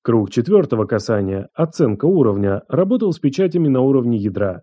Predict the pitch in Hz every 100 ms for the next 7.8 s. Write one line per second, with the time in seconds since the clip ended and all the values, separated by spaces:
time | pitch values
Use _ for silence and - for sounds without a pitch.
0 | - 120 190 175 151 135 123 120 - 139
1 | 131 104 113 110 110 135 113 101 92 113
2 | 135 151 135 147 139 131 151 147 - 123
3 | - 175 233 214 196 180 123 107 117 120
4 | - 123 135 139 92 - _ _ _ _
5 | _ - 117 - 196 202 131 104 107 98
6 | 110 98 95 90 - 147 156 139 147 151
7 | 147 139 131 147 - 160 101 92